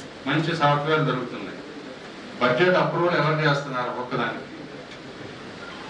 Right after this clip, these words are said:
ఆ బడ్జెట్ చేసి ఒక్కొక్క ఐటెంకి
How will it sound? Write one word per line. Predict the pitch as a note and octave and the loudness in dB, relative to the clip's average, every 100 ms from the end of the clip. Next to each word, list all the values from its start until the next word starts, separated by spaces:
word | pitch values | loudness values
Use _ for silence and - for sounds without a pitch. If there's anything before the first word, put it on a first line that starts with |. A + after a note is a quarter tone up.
| - - - - - - C#3 | -10 -10 -10 -10 -12 -6 2
ఆ | C#3 C#3 C#3 | 4 6 6
బడ్జెట్ | C#3 E3+ E3+ E3 | 6 6 4 4
చేసి | D3+ D3+ E3+ F#3 | 2 2 2 0
ఒక్కొక్క | - D#3+ D#3 | 0 2 2
ఐటెంకి | D#3 D3+ D3+ E3+ D#3 E3+ G3 F#3+ | 4 4 4 2 2 0 0 -2